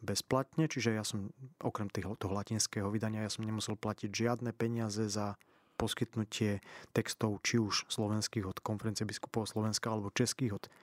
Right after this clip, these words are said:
Českej biskupskej konferencie a podobne, ale môžu byť použité len na nekomerčné využitie. A keby už bol nejaký poplatok za aplikáciu, keby aj symbolické euro,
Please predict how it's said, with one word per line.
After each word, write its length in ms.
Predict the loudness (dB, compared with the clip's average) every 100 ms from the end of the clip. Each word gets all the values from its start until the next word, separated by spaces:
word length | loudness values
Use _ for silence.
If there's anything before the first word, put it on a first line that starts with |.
| -6
Českej 320 | -4 2 2
biskupskej 480 | 0 -6 -6 -6 -4
konferencie 480 | -2 0 0 0 0
a 80 | 0
podobne, 480 | 0 2 4 4 2 -10 -14 -14 -16 -4 2
ale 400 | 6 6 4 0 _ _ -20 -20 -6
môžu 240 | 0 2 2
byť 100 | 2
použité 360 | 4 4 2 2
len 140 | 2
na 80 | 0
nekomerčné 540 | 0 0 0 0 -2 0
využitie. 480 | -2 -2 -6 -6 -6
A 120 | 2
keby 280 | 2 4 2
už 140 | 2
bol 160 | 4 4
nejaký 240 | 2 -2
poplatok 400 | 0 2 4 2
za 160 | 0 2
aplikáciu, 560 | 0 0 -2 -2 0
keby 300 | 2 4 4
aj 100 | 2
symbolické 600 | 2 4 2 0 0 0
euro, 360 | 2 4 4